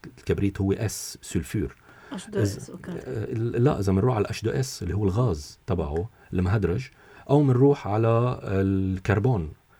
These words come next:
Speaker 1: آه، يعني الدريفي carbon منه، سي اس دو أو
Speaker 2: أوكي.
Speaker 1: شيء هيك. آه، دونك هودي،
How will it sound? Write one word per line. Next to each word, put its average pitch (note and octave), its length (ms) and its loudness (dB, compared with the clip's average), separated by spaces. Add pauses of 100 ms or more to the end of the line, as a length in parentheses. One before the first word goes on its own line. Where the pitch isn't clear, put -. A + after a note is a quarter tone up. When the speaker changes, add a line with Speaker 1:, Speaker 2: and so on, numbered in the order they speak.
(380)
Speaker 1:
آه، F2 440 -6
يعني F2 320 0
الدريفي F#2 520 2
carbon F#2 480 2
منه، D#2 240 -4 (400)
سي G2+ 320 -2
اس - 200 -8
دو F2+ 180 4 (480)
أو F#2 80 2
Speaker 2:
أوكي. F#2 120 2
Speaker 1:
شيء F2+ 280 -2
هيك. E2 280 -6 (480)
آه، F#2 380 -2 (120)
دونك A2+ 240 0 (140)
هودي، C3+ 460 6